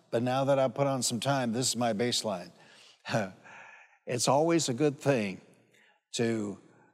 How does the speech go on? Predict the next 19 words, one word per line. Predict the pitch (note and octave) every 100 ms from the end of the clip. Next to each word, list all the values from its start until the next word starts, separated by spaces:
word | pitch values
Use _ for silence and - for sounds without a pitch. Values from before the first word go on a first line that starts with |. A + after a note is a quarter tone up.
| _ _ _ -
show | - A2+
mercy. | G#2 F#2+ - F2+ - - _ _ _ _ _ _ _ _ _ -
It's | C3 D3+
always | D3 D#3 D3 C#3
a |
good | B2+ C3+
thing | - C#3 A2+ G2+ G2 - _ _ _ -
to | - B2+ A#2+ A2 G#2+ - - -
act | B2 G#2+ A#2
in | A2
kindness. | - G#2 E2+ D2 - - - _ _ - - -
It's | C3 C3+
always | D#3 E3 E3+ D#3+ C3+
a |
good | C3 C#3+ G#2
thing | C#3+ C3+ A2 G2+ F#2+ _ _ _
to | C3 B2 A2+ G#2 - - _
be | A#2
merciful. | G#2+ G#2+ - - - -